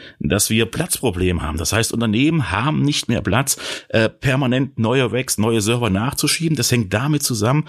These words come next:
dass sie noch sehr viele alte Anwendungen haben, die nicht cloud-nativ laufen, die ihre eigene Hardware, ihre eigenen Systeme brauchen. Und da werden die, die Rechenzentren voll. Es ist zu erkennen, dass die, dass die ganzen Racks voller gepackt werden und dass da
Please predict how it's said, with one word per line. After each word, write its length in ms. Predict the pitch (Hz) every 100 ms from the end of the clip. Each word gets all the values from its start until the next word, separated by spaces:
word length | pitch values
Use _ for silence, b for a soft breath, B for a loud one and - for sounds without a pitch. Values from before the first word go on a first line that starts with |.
| B B B
dass 240 | - 110
sie 160 | 123 113
noch 200 | 110 -
sehr 260 | - 131
viele 320 | 156 160 127 -
alte 220 | 131 -
Anwendungen 480 | 180 131 98 95 87
haben, 280 | 104 120
die 260 | 107 107 110 B B B -
nicht 240 | 110 -
cloud-nativ 600 | 107 127 143 127 117 110
laufen, 360 | 101 117 156 151
die 140 | 117
ihre 280 | 87 98 -
eigene 540 | - 147 - 139 127 131 B -
Hardware, 400 | 131 139 - 113
ihre 180 | 95
eigenen 300 | - 135 147
Systeme 480 | 110 107 - 208 175
brauchen. 460 | 80 80 95 175 190 B B B
Und 320 | - 131 131
da 140 | 123 113
werden 260 | 123 143
die, 420 | 127 127 131 - -
die 140 | 117
Rechenzentren 560 | 113 135 143 127 131 127
voll. 220 | - -
Es 100 | 143
ist 120 | 147
zu 100 | 147
erkennen, 340 | 139 208 262
dass 220 | 110 110 -
die, 240 | 113 107 B B B
dass 260 | - 107 -
die 160 | 107
ganzen 440 | 104 95 - 120 95
Racks 300 | 101 - -
voller 340 | - 135 131
gepackt 460 | 120 - - - 120
werden 340 | 135 131 127
und 180 | 104 98
dass 180 | 113 -
da 260 | 107 113